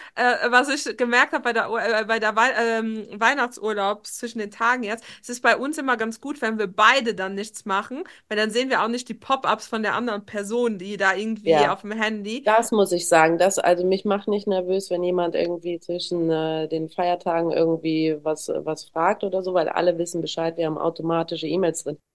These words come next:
Speaker 2: Wenn ich aber sehe, dass du arbeitest, dann kriege ich die Flatter, ne? Dann, dann muss ich auch was machen.
Speaker 1: Ja, und das ist halt, da machen wir jetzt so einen fixen Termin. Ich ruf mal grad drüber in die Zentrale. Marcel, kannst du mal bitte aufschreiben, dass Carina und ich einmal im Monat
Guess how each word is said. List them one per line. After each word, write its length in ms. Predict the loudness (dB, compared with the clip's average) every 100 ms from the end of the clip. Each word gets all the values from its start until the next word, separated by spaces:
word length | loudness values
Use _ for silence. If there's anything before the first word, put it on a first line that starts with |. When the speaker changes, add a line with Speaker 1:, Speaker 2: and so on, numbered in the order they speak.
| _ _ -4
Speaker 2:
Wenn 100 | 0
ich 100 | 4
aber 160 | 6 8
sehe, 140 | 8
dass 160 | 6 4
du 140 | 4
arbeitest, 640 | 6 6 8 6 4 -2 2
dann 360 | 4 4 2
kriege 260 | -2 -4 -4
ich 80 | -6
die 100 | -8
Flatter, 420 | -2 -2 0 -4
ne? 280 | -2 -2 -4 _ _ _ _ 0
Dann, 260 | 2 4 6
dann 120 | 6
muss 200 | 6 2
ich 120 | 4
auch 160 | 4 4
was 160 | 0 0
machen. 440 | -8 -8 -16 -16 _ _ _ _ _ _ 0
Speaker 1:
Ja, 260 | 0 0 -4 -8
und 180 | -2
das 160 | -2 -2
ist 160 | -4 0
halt, 340 | 0 0 -4
da 100 | -2
machen 260 | 0 0 -2
wir 80 | -6
jetzt 200 | -6 -4
so 80 | -6
einen 100 | -6
fixen 340 | -12 -12 -12
Termin. 360 | -8 -6 -6 -8
Ich 120 | -12
ruf 120 | -8
mal 120 | -6 -4
grad 280 | -4 -6
drüber 200 | -8 -4
in 100 | -4
die 80 | -6
Zentrale. 640 | -8 -10 -4 0 0 0 -4 -14 -20 -6
Marcel, 720 | -6 -4 -2 2 2 2 -2 _ _ _ _ -12
kannst 180 | -10 -6
du 40 |
mal 100 | -4
bitte 280 | -4 -4 -2
aufschreiben, 360 | -2 -4 -6
dass 160 | -6 -10
Carina 340 | -12 -8 -6
und 80 | -6
ich 120 | -8 -6
einmal 320 | -4 -4 -6
im 100 | -6
Monat 580 | -6 -4 -4 -4 -6